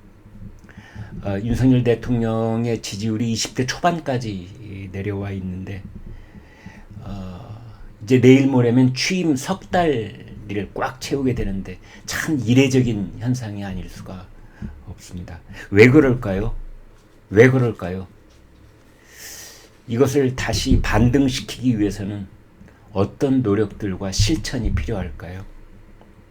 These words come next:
첫 번째, 이제 요인 진단, 어, 윤석열 대통령을 중심으로 해서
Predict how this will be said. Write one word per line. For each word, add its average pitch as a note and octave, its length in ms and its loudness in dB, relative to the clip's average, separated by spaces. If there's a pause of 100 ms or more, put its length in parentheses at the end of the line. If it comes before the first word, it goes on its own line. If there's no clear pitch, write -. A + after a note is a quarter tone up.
(1500)
첫 - 160 -8
번째, B2+ 760 2
이제 G#2+ 380 -4
요인 C#3 420 6
진단, G#2 600 0 (880)
어, G2 140 -6
윤석열 D3 500 6
대통령을 C3 560 4
중심으로 B2+ 480 2
해서 A2 320 -2